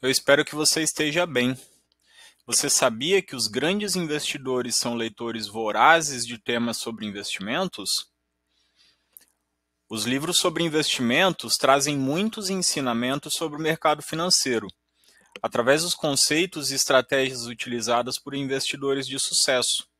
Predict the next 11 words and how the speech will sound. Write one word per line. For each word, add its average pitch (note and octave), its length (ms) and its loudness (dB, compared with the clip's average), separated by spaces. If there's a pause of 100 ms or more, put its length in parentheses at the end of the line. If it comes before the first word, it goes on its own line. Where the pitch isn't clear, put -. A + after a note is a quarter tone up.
(1120)
A A2 60 0
literatura B2+ 1000 0
é A#2+ 80 -2
uma C#3 160 2
das C#3 180 4
bases C#3 460 2
mais C3+ 320 0
completas D#3+ 760 -2
da C3 140 0
educação B2+ 560 -2
financeira. G2 760 -4